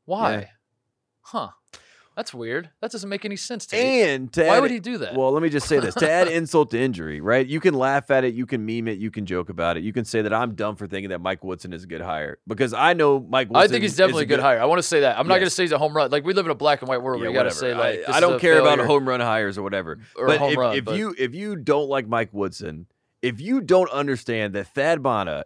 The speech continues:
Speaker 2: is one of the hottest coaching commodities and has been for the past, since he got fired, so let's say five, six years now,
Speaker 1: Mm-hmm.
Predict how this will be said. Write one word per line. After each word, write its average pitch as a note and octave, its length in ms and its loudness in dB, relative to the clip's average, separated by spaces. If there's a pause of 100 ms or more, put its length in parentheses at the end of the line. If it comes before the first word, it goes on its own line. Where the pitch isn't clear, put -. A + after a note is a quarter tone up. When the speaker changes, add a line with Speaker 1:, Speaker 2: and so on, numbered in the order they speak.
(120)
Speaker 2:
is G#2+ 120 -6
one B2+ 140 -4
of B2 120 -4
the A#2+ 100 -4
hottest D#3 480 0
coaching C3 320 2
commodities G#2+ 500 -2
and G#2 80 -12
has B2+ 240 -6
been A#2 180 -10
for G#2+ 100 -12
the G2+ 80 -10
past, G#2 440 -4
since C#3+ 180 -6
he D#3 80 -2
got A2+ 220 -4
fired, E2 320 -2
so G#2+ 100 -10
let's G#2+ 180 -8
say A2 120 -6
five, A2 320 -4
six - 240 -14
years E2+ 240 -14
now, D2+ 200 -14
Speaker 1:
Mm-hmm. G#2+ 220 -16